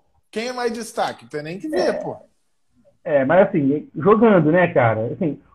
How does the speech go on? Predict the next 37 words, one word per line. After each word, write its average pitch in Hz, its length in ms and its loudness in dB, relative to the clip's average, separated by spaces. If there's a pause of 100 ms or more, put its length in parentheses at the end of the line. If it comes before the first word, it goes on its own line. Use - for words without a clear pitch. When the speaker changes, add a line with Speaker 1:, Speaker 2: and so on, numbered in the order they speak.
(240)
Speaker 2:
é 220 80 0
porque 240 140 0
a 233 60 8
gente 233 160 0
espera 247 240 2
muito 226 260 2
do 240 240 0
atacante, 180 680 -2
cara. 135 240 0
Eu, 180 300 6
eu 175 220 6
principalmente, 165 520 -2 (200)
espero 165 360 2
muito 165 220 -2
do, 175 160 -6
do, 151 200 4
do 131 40 0
Speaker 1:
Sou 196 160 6
Speaker 2:
do 135 80 4
Speaker 1:
fãzão 220 380 2
Speaker 2:
atacante. 240 60 2
Speaker 1:
do 240 120 8
Bruno 233 160 2
Guimarães, 208 500 0
tá? 180 180 -2
Só 139 200 -6
destacando. 139 560 -8 (240)
Speaker 2:
Não, 180 400 4
sim. 160 340 0
Mano, 147 300 0
Speaker 1:
Acho 160 220 4
um - 20 0
Speaker 2:
assim, 175 60 0
Speaker 1:
baita 165 280 2
jogador. 190 480 0 (480)
Surgiu 175 560 -2
um, 214 440 -10